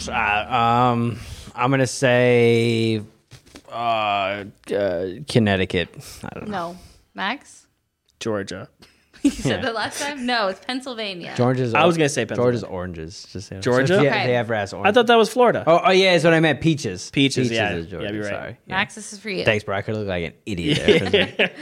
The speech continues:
Speaker 1: second.
Speaker 2: How many cards are gifted or sent on Valentine's Day each year in the U S?
Speaker 3: Forty billion, baby.
Speaker 2: That's your answer?
Speaker 3: Yeah.
Speaker 2: Wrong.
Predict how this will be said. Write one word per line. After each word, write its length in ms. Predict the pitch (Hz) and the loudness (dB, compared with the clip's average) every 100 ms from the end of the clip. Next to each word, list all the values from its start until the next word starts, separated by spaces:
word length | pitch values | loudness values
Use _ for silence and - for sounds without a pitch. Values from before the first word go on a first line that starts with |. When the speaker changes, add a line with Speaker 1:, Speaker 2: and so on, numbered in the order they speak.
| 165 | -6
Speaker 1:
second. 300 | 156 - - _ _ _ _ | -4 -6 -8 _ _ _ _
Speaker 2:
How 260 | - - 233 | -4 -2 -2
many 220 | 277 294 | -4 -8
cards 400 | 285 269 220 214 | -6 -2 0 -2
are 80 | 208 | -6
gifted 600 | 190 208 208 - 165 165 - | -6 -10 -8 -8 -6 -8 -4
or 120 | 180 | -2
sent 580 | 180 - 240 175 - - - | -2 -2 -2 -2 -12 -20 -6
on 160 | 185 185 | -6 -2
Valentine's 480 | 185 185 202 160 | -4 -6 -8 -10
Day 320 | 175 160 156 - | -8 -8 -8 -10
each 260 | 170 190 - | -12 -10 -6
year 220 | 196 175 | 0 0
in 160 | 151 175 | 0 -6
the 60 | |
U 200 | 165 160 151 | -10 -10 -10
S? 400 | - - - - - - | -12 -14 -16 -18 -20 -8
Speaker 3:
Forty 360 | - 208 247 | 4 6 6
billion, 440 | 247 277 277 269 226 | 6 6 8 8 6
baby. 760 | 247 262 302 320 320 294 220 | 6 8 8 10 10 8 6
Speaker 2:
That's 260 | 180 - 190 | 0 -10 -12
your 100 | 190 | -10
answer? 220 | 202 254 | -8 -4
Speaker 3:
Yeah. 300 | 269 127 113 - | 0 0 0 -6
Speaker 2:
Wrong. 400 | - 190 165 190 | -6 -4 -4 -10